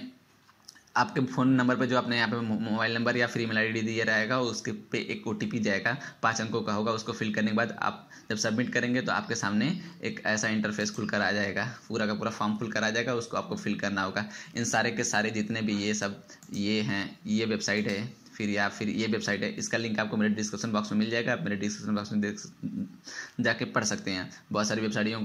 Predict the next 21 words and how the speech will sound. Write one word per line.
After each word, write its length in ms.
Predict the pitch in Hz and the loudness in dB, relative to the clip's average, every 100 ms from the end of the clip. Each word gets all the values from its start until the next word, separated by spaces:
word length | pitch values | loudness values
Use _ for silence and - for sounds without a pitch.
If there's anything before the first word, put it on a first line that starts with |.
| 107 | -4
वेबसाइटों 420 | 107 107 110 107 107 | -2 0 0 0 0
का 100 | 110 | -2
लिंक 220 | 110 110 | -2 -4
आपको 180 | 107 113 | -2 -2
मेरे 140 | 107 | 2
डिस्क्रिप्शन 380 | 107 104 104 110 | 2 0 -4 -2
बॉक्स 160 | 110 | -2
में 80 | 110 | -2
मिल 120 | 113 | -2
जाएगा। 200 | 117 120 | -2 0
आप 100 | 123 | -2
वहाँ 160 | 104 104 | -2 -4
से 100 | 110 | -2
जाके 220 | 98 107 | -2 -2
पूरा 220 | 107 107 | -2 -2
का 80 | 104 | -2
पूरा 180 | 104 104 | -2 0
जानकारी 340 | 101 101 104 | 0 0 0
ले 160 | 107 104 | 2 0
सकते 260 | 101 - 104 | -2 -4 -2
हैं। 220 | 147 | -2